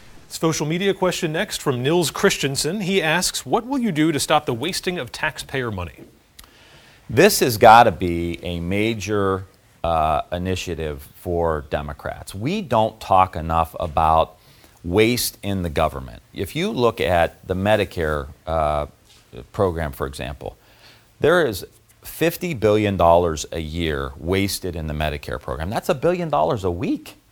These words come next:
Speaker 2: Now, w-, we want Medicare. I'm not gonna, so we need to put, um, structures in place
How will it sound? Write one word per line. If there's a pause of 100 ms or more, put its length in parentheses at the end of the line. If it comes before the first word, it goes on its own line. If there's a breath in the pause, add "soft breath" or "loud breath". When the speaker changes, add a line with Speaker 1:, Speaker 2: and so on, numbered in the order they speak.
(800 soft breath)
Speaker 2:
Now,
w-,
we
want
Medicare.
I'm
not
gonna, (260)
so
we
need
to
put, (560 soft breath)
um, (160)
structures
in
place